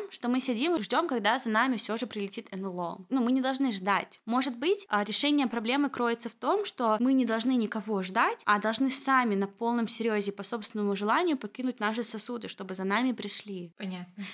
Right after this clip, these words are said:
Speaker 1: Хотя изначально, ну, вообще идея
Speaker 2: Мгм.
Speaker 1: была не такая. Идея была в том, что это только у них с Бонни сосуды, а люди —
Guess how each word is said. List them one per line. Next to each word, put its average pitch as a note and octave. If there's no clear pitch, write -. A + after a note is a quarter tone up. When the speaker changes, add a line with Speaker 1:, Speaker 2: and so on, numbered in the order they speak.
Speaker 1:
Хотя B3
изначально, C#4+
ну, A#3
вообще D4+
идея A#3+
Speaker 2:
Мгм. G#3
Speaker 1:
была G#3
не G3+
такая. G#3+
Идея A3
была A3
в G#3+
том, F4
что -
это A#3+
только A#3+
у A#3+
них B3
с -
Бонни G#3+
сосуды, G3+
а E3
люди — B3